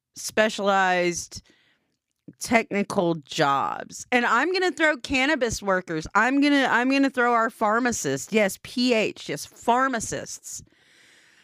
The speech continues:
for our bud tenders <clears throat> and our growers and our producers of, of medical marijuana. Like,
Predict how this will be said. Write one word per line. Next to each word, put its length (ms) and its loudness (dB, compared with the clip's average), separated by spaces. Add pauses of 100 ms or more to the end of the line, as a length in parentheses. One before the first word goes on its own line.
(160)
for 500 0
our 140 2
bud 300 0
tenders 640 -4
<clears throat> 200 -2
and 360 2 (760)
our 280 2
growers 600 0
and 100 -2
our 120 0
producers 760 -4 (400)
of, 360 2
of 220 0
medical 460 0
marijuana. 720 -2 (440)
Like, 240 2